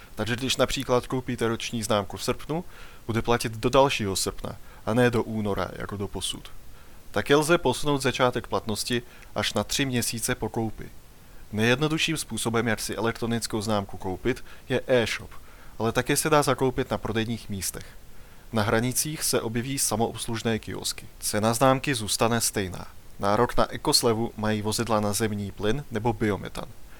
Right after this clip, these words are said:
auta na vodík, elektromobily, hybridy s emisemi pod padesát gramů C O dva na kilometr, což jsou plug-in hybridy, a veteráni se speciální S P Z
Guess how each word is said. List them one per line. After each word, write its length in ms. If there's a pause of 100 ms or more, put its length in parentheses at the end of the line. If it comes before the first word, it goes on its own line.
(180)
auta 200
na 120
vodík, 500
elektromobily, 720 (380)
hybridy 420
s 80
emisemi 360
pod 220
padesát 560 (200)
gramů 340
C 300
O 100
dva 240
na 120
kilometr, 500
což 300
jsou 180
plug-in 480
hybridy, 500 (380)
a 60
veteráni 520
se 120
speciální 680
S 160
P 220
Z 320